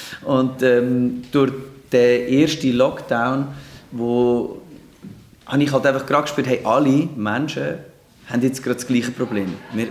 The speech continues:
wir, wir, wir haben jetzt alle die gleiche Krise. Weil normalerweise haben alle Menschen haben unterschiedliche Probleme oder unterschiedliche Freuden, unterschiedliche Sorgen. Und in dem Moment ist es einfach wirklich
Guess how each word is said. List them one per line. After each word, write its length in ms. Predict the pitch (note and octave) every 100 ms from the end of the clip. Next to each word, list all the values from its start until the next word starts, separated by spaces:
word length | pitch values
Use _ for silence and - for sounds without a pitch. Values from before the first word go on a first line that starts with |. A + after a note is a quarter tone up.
| B2
wir, 240 | B2 A#2+
wir, 140 | A#2+ A#2 - - - - - - -
wir 140 | B2
haben 140 | B2+ C3+
jetzt 260 | C3+ -
alle 220 | B2 D3+
die 120 | D#3 C#3
gleiche 400 | B2+ D#3 D3 C#3
Krise. 500 | - A#2+ C#3 G#2+ A2 - - - -
Weil 80 | B2+
normalerweise 500 | C3 D3 D#3+ D#3+ C3
haben 60 | - A#2 - -
alle 180 | C3 C#3
Menschen 340 | B2+ C#3 C#3+
haben 140 | C3 A#2+
unterschiedliche 560 | C#3 C#3 C#3+ C3+ C#3
Probleme 540 | C3+ C#3 B2 C3 C#3 B2+
oder 160 | A2+ A#2+
unterschiedliche 580 | B2+ B2 B2+ B2 -
Freuden, 460 | A2+ A#2+ A#2 B2 A#2+
unterschiedliche 500 | A#2+ A#2 A#2+ A2+ A#2
Sorgen. 520 | G#2+ A2+ A#2 A#2 A2 G#2+ - - -
Und 160 | B2 A2+
in 60 | A2
dem 160 | C#3
Moment 500 | D3+ C3+ C#3+ D#3 D3+ - - -
ist 200 | - B2+
es 120 | - -
einfach 260 | A2 A#2
wirklich 300 | B2+ C3+ E3